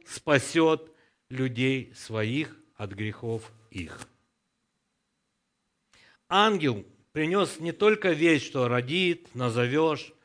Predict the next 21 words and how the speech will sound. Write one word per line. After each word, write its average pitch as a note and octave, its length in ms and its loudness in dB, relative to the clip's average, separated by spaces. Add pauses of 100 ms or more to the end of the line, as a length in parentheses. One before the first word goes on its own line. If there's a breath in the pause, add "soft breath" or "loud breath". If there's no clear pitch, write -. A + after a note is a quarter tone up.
(800)
Он G3+ 220 2
конкретно G3 840 2
сказал, C#3 640 2
ш-, - 180 -16 (400)
что C#3 280 -6
наречёшь C#3+ 600 -2
ему D#3+ 240 -4
имя D3+ 460 -4
Иисус, - 640 -8 (280)
он F3 240 -2
будет C3 360 -2
Эммануил, C#3+ 800 0 (1120)
он F#3 200 2
будет B2+ 300 -2
с - 140 -8
вами, F3+ 540 2 (1080)
и D#3 120 4
он G3 280 4
спасёт F#3+ 840 2 (880)
людей D#3+ 480 2
своих. G#3 880 0